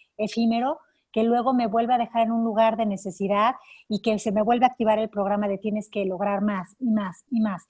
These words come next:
Y todo esto está viniendo precisamente del querer demostrar, eh, de hacer de nuestra vida o de nuestro motor de vida el demostrar o aparecer frente a los demás de alguna manera, ¿no?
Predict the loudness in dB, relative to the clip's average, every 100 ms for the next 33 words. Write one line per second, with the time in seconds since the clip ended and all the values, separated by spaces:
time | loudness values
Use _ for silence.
0 | _ _ -8 0 4 4 2 -6 -4 -2
1 | 0 0 0 -2 -6 -8 -8 -6 -6 -6
2 | -6 -4 -2 -4 -6 -6 -6 -6 -6 -6
3 | -8 -6 -2 0 -2 -8 _ -20 _ -4
4 | 2 4 4 2 0 0 -2 -2 -2 0
5 | 2 0 -2 _ -2 0 0 -2 -2 -2
6 | 0 0 0 0 0 0 -2 -4 _ -4
7 | 0 0 0 -4 -4 -4 -2 0 0 -4
8 | -6 -8 -8 -6 -6 -6 -8 -10 -10 -10
9 | -10 -10 -10 -10 -12 -16 -20 _ -14 -14